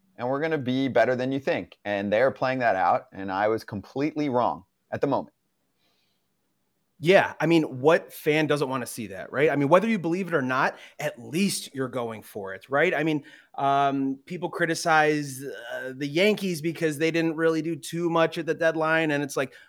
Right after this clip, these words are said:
Speaker 2: "What are we doing? Are we going for it? Are we not?" So as a fan, that's, that's absolutely what you wanna see. You wanna see this young roster performing, overperforming, um, uh, you know, outdoing their expectations. So as a fan, you want to see that whether you believe in it or not. I mean,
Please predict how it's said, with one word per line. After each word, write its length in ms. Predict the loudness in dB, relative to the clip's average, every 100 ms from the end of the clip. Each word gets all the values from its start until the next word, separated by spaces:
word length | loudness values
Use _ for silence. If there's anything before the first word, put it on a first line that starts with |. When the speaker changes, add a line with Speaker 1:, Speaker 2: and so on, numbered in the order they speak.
| 0
Speaker 2:
"What 180 | 4 4
are 20 |
we 80 | 6
doing? 360 | 8 8 6
Are 100 | 4
we 100 | 4
going 220 | 4 4
for 220 | 2 0 0
it? 40 |
Are 40 |
we 100 | 0
not?" 340 | 2 2 0 -2
So 300 | -2 0 -2 -10 _ 0
as 240 | 2 2
a 40 | -2
fan, 280 | -2 0
that's, 240 | 0 -2 -4
that's 200 | -6 -2
absolutely 420 | -2 -2 -4 -2
what 180 | 0 -2
you 60 | -2
wanna 160 | -4
see. 140 | -4 -6
You 100 | -2
wanna 160 | -4
see 240 | -4 -6 -8
this 200 | -10 -16
young 580 | -8 0 0 2 -2 -4 -6
roster 640 | -2 0 -2 -6 -6 -6 -10 _
performing, 720 | -10 -10 -2 2 2 2 -2 -4 -2
overperforming, 800 | 0 -2 -6 -4 -4 -4 -4 -6
um, 440 | -6 -8 -10 -16 _ _
uh, 40 | -16 -10
you 80 | -4
know, 60 | 2
outdoing 320 | 2 4 2
their 100 | 2
expectations. 800 | 0 0 -2 0 -4 -2 -6 -2
So 200 | -2 -2 -6 -20 _
as 260 | -2 0 0
a 80 | -4
fan, 440 | -2 0 0 -2
you 240 | -6 -8 -8
want 420 | -6 -2 0 -2
to 120 | -6
see 240 | -8 -2 0
that 160 | 2
whether 180 | 0 -2
you 140 | -2 -4
believe 300 | -2 -2 0
in 60 |
it 100 | -2
or 60 | -2
not. 280 | 0 0 0
I 80 |
mean, 240 | -2 -4